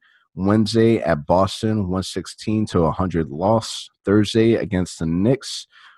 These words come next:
one oh five to one oh three loss. And then Saturday's game against Milwaukee, which was one twelve to ninety-five loss. So since our last podcast, we had a total of five games that were played. Um, what were some of the things that you guys saw that you liked and disliked?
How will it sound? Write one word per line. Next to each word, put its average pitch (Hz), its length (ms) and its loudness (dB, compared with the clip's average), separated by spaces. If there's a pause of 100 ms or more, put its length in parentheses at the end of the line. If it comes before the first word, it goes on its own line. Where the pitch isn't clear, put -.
(140)
one 95 160 2
oh 95 40 2
five 95 360 4
to 90 100 -8
one 82 140 -2
oh 78 60 -2
three 85 260 -2
loss. 95 500 0 (120)
And 85 160 -2
then 82 440 0
Saturday's 85 560 -2
game 82 280 -6
against 80 360 -10
Milwaukee, 78 720 -4 (160)
which 78 160 -14
was 76 160 -10
one 80 240 -2
twelve 80 320 -4
to - 140 -10
ninety-five 73 640 -6
loss. - 380 -12 (640)
So 98 300 4
since 127 240 2
our 127 80 6
last 113 300 6
podcast, 104 600 2
we 101 80 0
had 90 100 0
a 85 40 -4
total 95 260 -2
of 87 80 -6
five 90 320 0
games 90 320 -4
that 92 80 -4
were 87 100 -2
played. 92 460 -2 (560)
Um, 87 420 -8
what 123 120 2
were 135 60 2
some 127 180 -2
of 117 40 4
the 104 100 0
things 104 240 -2
that 95 80 -2
you 90 140 -4
guys 82 240 -2
saw 87 320 -2
that 80 380 -4
you 85 100 -6
liked 87 360 0
and 76 120 -10
disliked? - 400 -12